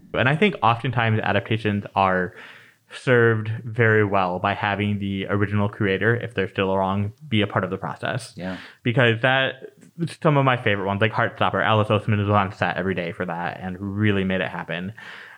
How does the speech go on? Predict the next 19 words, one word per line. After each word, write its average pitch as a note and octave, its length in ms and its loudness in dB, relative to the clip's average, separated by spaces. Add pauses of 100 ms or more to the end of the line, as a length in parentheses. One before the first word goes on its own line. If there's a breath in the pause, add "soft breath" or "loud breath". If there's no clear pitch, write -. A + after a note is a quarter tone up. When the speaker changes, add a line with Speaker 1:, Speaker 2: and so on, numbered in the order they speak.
(180)
Speaker 1:
Um, F#2 380 0 (240)
and A2+ 140 4
that G2+ 340 0
really G2+ 260 2
makes F#2+ 220 -2
a G#2+ 40 -2
difference. F2+ 320 -6
Where A2 500 2 (140)
I A2+ 80 0
don't D#3+ 320 0
know C3+ 560 4
if D3+ 420 2
any C#3+ 200 4
of C#3+ 40 -2
the D3 100 6
original D3+ 260 4
creators E3 440 4
of C#3+ 360 4
Air, C#3+ 280 2